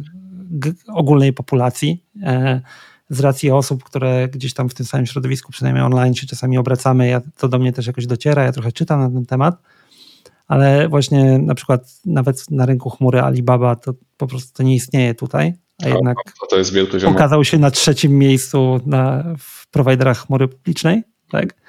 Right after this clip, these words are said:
Speaker 1: I tak samo chyba nie dociera do nas, jak daleko tam są niektóre rzeczy rozwinięte,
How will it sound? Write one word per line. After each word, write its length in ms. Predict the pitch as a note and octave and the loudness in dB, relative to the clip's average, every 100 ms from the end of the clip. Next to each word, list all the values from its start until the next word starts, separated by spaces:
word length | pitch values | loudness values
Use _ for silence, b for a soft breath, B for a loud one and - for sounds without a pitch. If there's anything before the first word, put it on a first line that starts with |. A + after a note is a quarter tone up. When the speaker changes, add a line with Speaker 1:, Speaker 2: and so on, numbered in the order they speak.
| B B B B - | B B B B -10
Speaker 1:
I 40 | |
tak 160 | C#3 - | -8 -2
samo 480 | D3+ C#3 C3+ C3 | 2 4 4 2
chyba 220 | C3 C#3 C3+ | 0 0 2
nie 140 | C3 | 2
dociera 340 | B2+ C#3+ C3 | 2 0 0
do 120 | B2 B2+ | 2 2
nas, 260 | B2+ A#2 | 2 2
jak 140 | C3+ B2+ | -2 0
daleko 400 | C3 B2+ B2+ B2+ | 2 2 0 -2
tam 200 | B2+ B2 | 0 0
są 240 | B2+ B2 | 0 2
niektóre 340 | B2 A#2 C3 A#2+ | 0 0 -2 -2
rzeczy 240 | B2+ C3+ | -2 -2
rozwinięte, 760 | C3 A#2 C3 C3 B2+ C3 B2 | -2 -2 0 2 2 2 2